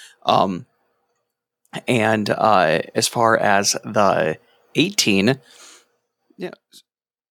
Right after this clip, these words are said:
interested. I kinda have that range covered.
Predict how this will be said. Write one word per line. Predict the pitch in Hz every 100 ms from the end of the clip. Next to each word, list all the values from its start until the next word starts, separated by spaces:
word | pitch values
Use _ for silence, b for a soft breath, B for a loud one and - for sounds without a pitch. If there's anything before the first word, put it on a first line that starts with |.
| _ _ -
interested. | 131 156 - 175 180 202 -
I | -
kinda | - 143
have | 139 139
that | 135 135
range | 123 123 -
covered. | 123 110 127 143